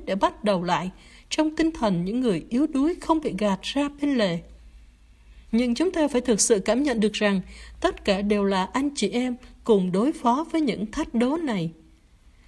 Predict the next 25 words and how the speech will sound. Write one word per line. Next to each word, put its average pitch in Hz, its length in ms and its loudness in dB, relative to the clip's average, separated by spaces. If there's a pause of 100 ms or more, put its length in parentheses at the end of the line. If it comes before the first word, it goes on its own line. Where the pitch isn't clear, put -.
(140)
Nếu 233 260 2
chúng 339 140 -2
ta 233 200 0
có 330 140 -4
thể 240 140 2
làm 220 200 2
điều 190 140 4
này, 185 280 0 (340)
tôi 339 120 2
nghĩ 214 200 4
chúng 339 200 -4
ta 254 200 0
sẽ 254 200 -2
trở 233 160 2
nên 285 200 -2
tốt 359 220 2
hơn 277 240 2 (300)
và 190 220 0
xã 208 180 -2
hội 220 380 -2
cũng 202 220 -2
tốt 302 280 0
hơn. 233 260 0 (1000)
Từ 214 220 6
một 190 220 0